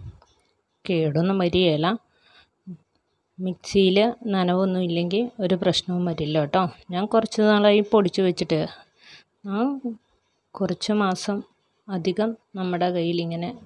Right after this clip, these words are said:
സ്റ്റോക്കായിട്ടിരുന്നോളും. എപ്പോഴും നമ്മൾ കല്ലിലിട്ട് കുത്തി പൊടിക്കാനോ പെറുക്കാനോ ഒന്നും വേണ്ട. ഇറച്ചിക്കും naan പിന്നെ മസാലക്കറികൾക്കൊക്കെ ഈ ഇത് കൂട്ട് പൊടി കുറച്ച്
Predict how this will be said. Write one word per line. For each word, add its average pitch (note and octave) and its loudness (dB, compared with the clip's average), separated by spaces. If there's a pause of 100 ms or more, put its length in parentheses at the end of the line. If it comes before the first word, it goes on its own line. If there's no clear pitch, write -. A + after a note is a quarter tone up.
(180)
സ്റ്റോക്കായിട്ടിരുന്നോളും. E3 -4 (800)
എപ്പോഴും F#3+ 4
നമ്മൾ F3+ 2 (180)
കല്ലിലിട്ട് F3 4 (640)
കുത്തി F#3 -4
പൊടിക്കാനോ E3+ 2 (180)
പെറുക്കാനോ F3+ 0
ഒന്നും F3+ 0
വേണ്ട. D#3+ 0 (200)
ഇറച്ചിക്കും F#3 0 (1400)
naan F#3+ 4 (840)
പിന്നെ F#3 0 (380)
മസാലക്കറികൾക്കൊക്കെ F#3 2 (200)
ഈ - 0 (100)
ഇത് G#3 -2
കൂട്ട് A3 2
പൊടി G#3 4 (200)
കുറച്ച് G3 2